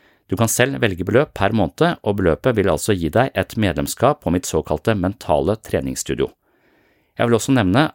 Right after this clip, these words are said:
at et slikt, eh, abonnement kan avsluttes, eh, når som helst med et par tastetrykk. Og samtidig, så, som vanlig, så benytter jeg anledningen til å takke alle dere som allerede er Patreon-supportere.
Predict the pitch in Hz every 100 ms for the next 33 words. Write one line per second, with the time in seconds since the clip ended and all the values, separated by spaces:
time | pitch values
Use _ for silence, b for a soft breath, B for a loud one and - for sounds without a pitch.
0 | 95 - 104 - 87 87 - 110 110 -
1 | 92 101 107 151 - 110 - 73 - 85
2 | 113 - - 104 95 85 117 110 160 -
3 | 92 - 85 98 - - - - - -
4 | - b b b b b b b b b
5 | b b _ - - 135 135 110 120 170
6 | 156 - 117 113 113 113 113 107 - -
7 | 107 117 104 85 160 165 - 104 107 104
8 | 110 101 85 92 143 104 104 - 120 -
9 | 101 95 80 90 101 80 95 92 - -
10 | 92 123 101 - 92 - 101 92 160